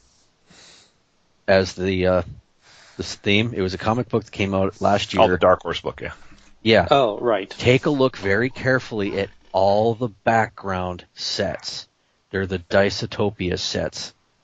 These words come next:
Speaker 1: from
Speaker 3: Really?
Speaker 1: Studio. Uh, they used the cars, the pits. Uh,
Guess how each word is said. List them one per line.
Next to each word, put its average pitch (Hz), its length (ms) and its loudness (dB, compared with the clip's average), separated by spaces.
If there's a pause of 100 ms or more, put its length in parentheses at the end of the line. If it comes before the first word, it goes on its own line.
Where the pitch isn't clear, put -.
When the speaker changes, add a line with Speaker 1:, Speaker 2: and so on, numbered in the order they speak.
(220)
Speaker 1:
from - 220 -6
Speaker 3:
Really? 98 100 -2
Speaker 1:
Studio. 107 580 2 (760)
Uh, 98 320 6
they 110 160 6
used 120 500 2 (640)
the 101 80 -2
cars, 95 720 4 (100)
the 98 100 -4
pits. - 640 -4 (500)
Uh, 95 340 4